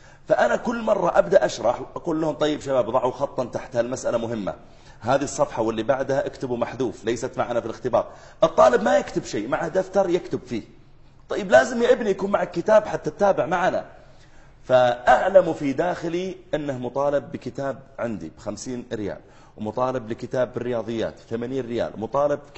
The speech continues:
عنده مادة في الكيمياء أيضًا كتابهم غالي ب-، بمية وعشرين ريال، ويعني مجموع الكتب اللي المفروض يشتريها تصل إلى ألف، وربما أنه ما عنده هذا الألف، أعلم ذلك.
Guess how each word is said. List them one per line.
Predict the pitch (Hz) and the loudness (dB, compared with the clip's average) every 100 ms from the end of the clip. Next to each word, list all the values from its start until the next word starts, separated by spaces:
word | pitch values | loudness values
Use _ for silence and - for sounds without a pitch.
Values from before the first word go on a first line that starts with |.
| 120 | -8
عنده | 151 139 | -4 -2
مادة | 131 151 143 | 0 0 0
في | 131 | -4
الكيمياء | 131 - 156 151 147 | -6 -4 -4 -2 -2
أيضًا | 156 143 | -4 -4
كتابهم | - 156 147 139 | -4 -2 -2 -2
غالي | 135 160 110 85 - - - - - - | 2 2 2 -4 -14 -20 -20 -20 -12 -10
ب-، | 117 101 | -6 -4
بمية | 120 127 156 | -4 -2 -2
وعشرين | 135 127 147 156 | -4 -6 -4 -2
ريال، | 151 143 113 | 0 0 0
ويعني | 123 120 104 - - | -2 -4 -10 -16 -6
مجموع | - 156 185 233 196 | 0 0 0 -2 -2
الكتب | 190 226 196 156 | -4 -2 -2 -2
اللي | 143 | -2
المفروض | 139 135 202 214 | -2 -2 -2 -4
يشتريها | 185 - 131 139 | -4 -4 -2 -2
تصل | 151 185 196 | -2 -4 -2
إلى | 202 202 | -2 0
ألف، | 202 160 - - - - - - - | 0 -4 -12 -20 -20 -20 -20 -12 4
وربما | 175 254 208 190 214 220 | 6 6 4 4 6 4
أنه | 233 233 | 2 2
ما | 214 | 2
عنده | 220 - 208 | 4 4 0
هذا | 175 175 | 0 0
الألف، | 185 226 226 - - - - - - - | 2 2 2 -6 -20 -20 -20 -20 -6 -2
أعلم | 175 196 208 | 4 4 4
ذلك. | 233 247 113 - | 0 -2 -6 -12